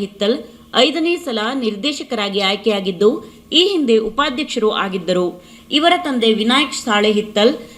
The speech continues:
ಸಂಘದ ಸಂಸ್ಥಾಪಕ ಅಧ್ಯಕ್ಷರಾಗಿದ್ದರು. ಉಲ್ಲಾಸ್ ನಾಯ್ಕ್ ಎರಡನೇ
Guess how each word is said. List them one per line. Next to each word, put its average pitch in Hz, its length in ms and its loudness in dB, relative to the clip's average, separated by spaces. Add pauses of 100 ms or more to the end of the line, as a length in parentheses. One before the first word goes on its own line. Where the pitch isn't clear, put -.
(160)
ಸಂಘದ 330 340 6 (180)
ಸಂಸ್ಥಾಪಕ 285 520 0 (120)
ಅಧ್ಯಕ್ಷರಾಗಿದ್ದರು. 180 800 0 (480)
ಉಲ್ಲಾಸ್ 330 420 4
ನಾಯ್ಕ್ 226 260 -4 (100)
ಎರಡನೇ 302 300 2